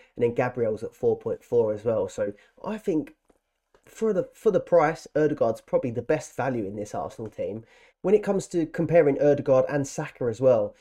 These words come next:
um, Arsenal have just bought Trossard, who is gonna really be providing, um, competition all across the front line for Arsenal.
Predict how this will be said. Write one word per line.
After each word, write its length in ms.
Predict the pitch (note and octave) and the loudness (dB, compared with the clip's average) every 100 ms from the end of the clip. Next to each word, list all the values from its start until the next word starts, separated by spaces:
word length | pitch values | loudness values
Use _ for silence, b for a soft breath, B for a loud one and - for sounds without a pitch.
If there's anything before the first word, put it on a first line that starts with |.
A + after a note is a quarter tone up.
| b b | b b
um, 200 | A#2 A#2 | -4 -4
Arsenal 320 | D#3 F3+ G3+ E3 | -4 -4 -2 -2
have 60 | |
just 180 | E3 - | -6 -6
bought 180 | C#3+ - | -8 -4
Trossard, 640 | - E3+ - E3+ F3 F3 | -2 0 4 6 6 6
who 400 | C#3+ B2+ B2 - | 4 4 2 0
is 200 | A2+ A#2 | -4 -6
gonna 280 | - C3+ A#2 _ _ | 2 2 2 _ _
really 280 | D3 F3+ D3+ | -2 0 2
be 120 | C3+ | 0
providing, 680 | A#2+ - A#2 C3 B2+ B2 A#2 B B B | -6 -8 0 2 2 -2 -6 B B B
um, 260 | - A2 G#2+ | -6 -6 -6
competition 720 | - B2+ - B2 - A#2+ G#2+ - | -6 -6 -4 -8 -6 -8 -6 2
all 180 | D#3 C3+ | 4 4
across 300 | - A#2+ - | 0 -6 -8
the 80 | A#2+ | -8
front 260 | B2 A#2+ | -4 -2
line 220 | G2+ G#2 | -4 -6
for 160 | G#2 G#2+ | -6 -6
Arsenal. 460 | G2 - A2 A2 | -6 -8 -8 -8